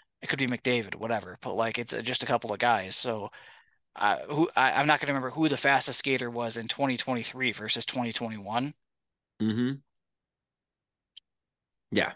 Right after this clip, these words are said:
Speaker 1: So, yeah, that's my thoughts on that.
Speaker 2: No, that's very fair. Well, and another area, I guess, that's of, of some scrutiny as well, as we were talking about a little bit before, is the actual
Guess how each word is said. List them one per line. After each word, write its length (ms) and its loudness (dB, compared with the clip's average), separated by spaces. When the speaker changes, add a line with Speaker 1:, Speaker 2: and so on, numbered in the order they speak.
Speaker 1:
So, 80 -8
yeah, 160 0
that's 160 0
my 140 4
thoughts 260 6
on 140 -4
that. 320 -2
Speaker 2:
No, 200 6
that's 200 6
very 260 8
fair. 420 4
Well, 340 6
and 320 6
another 580 6
area, 320 2
I 60 0
guess, 220 -4
that's 220 -4
of, 380 -2
of 160 0
some 220 0
scrutiny 480 0
as 120 -2
well, 600 2
as 180 -4
we 80 -2
were 80 0
talking 420 -2
about 200 0
a 20 -4
little 180 -4
bit 120 -12
before, 500 -4
is 340 -6
the 100 10
actual 560 6